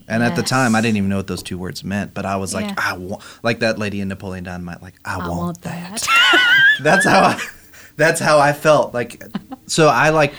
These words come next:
Speaker 1: convinced Kate, like, "We need to go this Thanksgiving break. We need to go check out Belmont." And, uh, to her credit, she was just like, "Okay,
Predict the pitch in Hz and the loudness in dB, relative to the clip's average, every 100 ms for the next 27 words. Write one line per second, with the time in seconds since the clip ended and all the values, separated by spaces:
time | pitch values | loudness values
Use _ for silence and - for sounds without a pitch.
0 | - 147 131 156 151 - 180 156 107 95 | -6 -2 0 0 -2 0 0 0 -2 -4
1 | 95 - _ _ _ _ _ - 120 135 | -6 -18 _ _ _ _ _ -4 0 2
2 | 127 120 117 113 110 107 104 107 _ _ | 2 0 0 2 2 2 -2 -6 _ _
3 | _ _ - 120 131 147 139 - 143 139 | _ _ -6 -4 0 2 0 0 2 4
4 | 110 - - - 107 113 117 104 110 104 | 2 0 -6 -12 -2 0 0 0 0 0
5 | 101 - 113 123 113 - - - 104 90 | -2 -2 0 2 0 -2 -12 -10 -8 -6
6 | 92 90 _ _ _ - _ _ - 101 | -8 -12 _ _ _ -20 _ _ -14 -8
7 | 98 92 90 87 90 - - - 113 123 | -6 -6 -6 -8 -10 -16 -12 -4 -2 -2
8 | - 156 175 - - 107 98 98 - 87 | 0 2 2 0 -2 -2 -2 -4 -6 -6
9 | 95 110 190 254 | -4 0 2 0